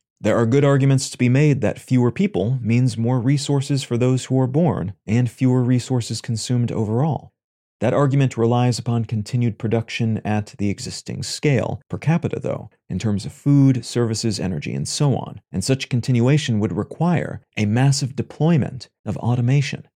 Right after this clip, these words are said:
Fewer people means fewer hands to work jobs, to grow food, to provide services. So lacking such automation, which no country in the world has deployed on that scale yet, all that wealth and value would also shrink as the population shrinks.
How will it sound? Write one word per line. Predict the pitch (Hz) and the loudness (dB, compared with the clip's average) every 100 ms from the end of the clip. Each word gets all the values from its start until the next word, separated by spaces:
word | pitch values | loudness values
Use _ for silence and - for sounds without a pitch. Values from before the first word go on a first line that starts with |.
| _ | _
Fewer | - 131 131 | 0 4 4
people | 131 185 85 - - | 2 0 -2 -6 -8
means | 107 104 101 | -4 -2 -2
fewer | - 127 123 120 | -4 0 2 2
hands | 120 120 117 | 2 2 0
to | - | -2
work | 98 107 - | -2 -2 -4
jobs, | - 143 135 - - - | -2 0 0 -2 -10 -10
to | 147 | -8
grow | - - | -6 -8
food, | - - 151 101 - - - | -6 0 2 2 -2 -10 -10
to | |
provide | - 104 104 104 | -4 -2 -2 -2
services. | - - 156 120 - - - - - - | -4 -2 -2 -2 -6 -10 -12 -16 -16 -6
So | 110 98 | -2 0
lacking | 110 131 135 131 | 2 0 2 0
such | 123 123 113 | 0 0 0
automation, | 110 107 131 175 - - - _ | 0 0 2 0 -2 -10 -14 _
which | 92 - | -8 -2
no | 123 139 | 2 2
country | 147 143 135 | 2 0 2
in | 131 | 2
the | 120 | 4
world | 120 139 127 | 4 4 4
has | 107 120 117 - | 2 0 0 -2
deployed | - - 151 135 - | -6 2 4 4 4
on | 110 110 | 2 2
that | 107 - | 0 -2
scale | - 139 156 139 | -2 2 2 2
yet, | 71 - - - _ | -2 -6 -12 -20 _
all | 117 120 | 0 2
that | 127 90 | 2 2
wealth | 123 117 | 2 2
and | 107 101 | 0 0
value | 117 156 107 - | 2 2 2 0
would | 90 | -4
also | - 113 113 120 | -2 0 0 -2
shrink | 107 - - 156 135 - - - | -4 -6 -6 -4 -4 -8 -10 -6
as | 101 | -6
the | - | -4
population | 101 - 107 156 - - | -6 -4 0 0 0 -6
shrinks. | - - - - - | -8 -8 -10 -12 -18